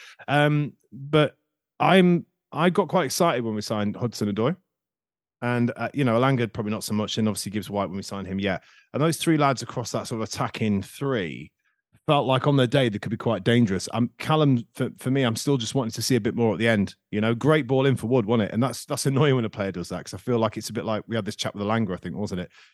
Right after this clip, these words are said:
The last bit is the bit that's, I think it was doing your head in, Kieran, a bit like mine. It was like, run past, then what's the final bit?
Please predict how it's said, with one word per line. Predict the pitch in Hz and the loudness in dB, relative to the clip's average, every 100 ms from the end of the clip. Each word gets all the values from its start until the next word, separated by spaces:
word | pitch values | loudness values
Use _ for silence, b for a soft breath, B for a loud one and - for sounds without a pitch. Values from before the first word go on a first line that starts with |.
| b | b
The | 107 | -6
last | 117 - 107 | -4 -6 -2
bit | 113 - | -2 -2
is | 98 | -10
the | 107 | -8
bit | 95 90 | -8 -8
that's, | 101 - - _ - | -8 -8 -10 _ -18
I | - | -4
think | 123 | -2
it | |
was | 92 | -2
doing | - 95 92 | -4 -2 -2
your | 101 | -4
head | 87 | -4
in, | 85 | -6
Kieran, | 87 87 | -6 -8
a | |
bit | 85 | -8
like | 80 90 | -8 -6
mine. | 101 95 | -4 -4
It | 78 | -6
was | 98 | -10
like, | 82 | -6
run | 104 95 | -4 -4
past, | 104 95 - | -4 -8 -6
then | 95 | -6
what's | 92 | -6
the | 90 | -14
final | - 98 95 | -10 -6 -6
bit? | 90 95 | -6 -8